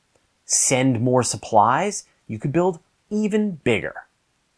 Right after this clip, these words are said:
How does it actually work? Tethers Unlimited has a manufacturing robot they call the Trusselator. It uses an onboard three D printer to construct a continuous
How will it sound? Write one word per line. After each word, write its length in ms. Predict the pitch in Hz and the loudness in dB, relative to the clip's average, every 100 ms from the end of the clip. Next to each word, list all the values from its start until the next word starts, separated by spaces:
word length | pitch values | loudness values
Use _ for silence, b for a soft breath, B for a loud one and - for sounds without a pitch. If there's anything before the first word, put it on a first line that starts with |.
| _ _ _ _ _ | _ _ _ _ _
How 120 | - | -2
does 140 | 123 110 | 0 2
it 80 | 110 | 0
actually 360 | 104 - 104 | 0 -2 -4
work? 380 | 92 123 180 - _ _ _ _ _ - | -2 -4 -6 -18 _ _ _ _ _ -6
Tethers 360 | - 160 196 | 0 2 2
Unlimited 480 | 220 196 110 101 98 | -2 0 0 0 -4
has 280 | - 107 95 | -6 -6 -6
a 100 | 90 | -6
manufacturing 960 | 92 104 131 151 143 139 - 156 135 | -4 -2 -2 -4 -4 -4 -4 -8 -4
robot 400 | 104 98 87 85 | 2 2 2 0
they 100 | 101 | -4
call 320 | 95 - 87 95 | -8 -4 -4 -4
the 120 | 117 | -6
Trusselator. 720 | - - 160 107 90 85 - _ _ b b b | -8 -2 -2 -2 -4 -6 -14 _ _ b b b
It 120 | 113 | -4
uses 300 | 117 127 107 | 0 0 0
an 100 | 98 | 0
onboard 460 | 110 175 135 101 85 | 2 2 2 0 -2
three 260 | - 135 175 | -6 -4 -4
D 140 | 196 | -6
printer 380 | - 151 135 85 | -6 -6 -4 -8
to 120 | - | -10
construct 560 | 98 87 - 120 - - | -12 -10 -2 -2 -2 -12
a 60 | |
continuous 840 | - 113 107 - 202 156 67 - | -10 -8 -8 -6 -2 -2 -4 -12